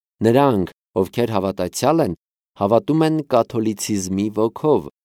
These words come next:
իսկ դա նշանակում է ենթակայություն և հրաժարում մտքի ազատ թռիչքից, հատկապես եթե խոսքը կնոջն է վերաբերում։ Իսկ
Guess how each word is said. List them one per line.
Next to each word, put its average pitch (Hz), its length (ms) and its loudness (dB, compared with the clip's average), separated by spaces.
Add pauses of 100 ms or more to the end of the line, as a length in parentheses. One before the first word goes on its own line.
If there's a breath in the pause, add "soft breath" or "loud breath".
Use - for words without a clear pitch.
(140)
իսկ 110 280 -4
դա 123 260 0
նշանակում 117 640 -2
է 117 80 0
ենթակայություն 101 1120 -4
և 123 220 -2
հրաժարում 107 680 0
մտքի 78 340 -10
ազատ 78 300 -14
թռիչքից, - 680 -14 (500)
հատկապես - 500 -10
եթե 76 280 -10
խոսքը - 380 -10
կնոջն 78 580 -12
է - 20 -18
վերաբերում։ - 560 -20 (1080)
Իսկ 107 200 -4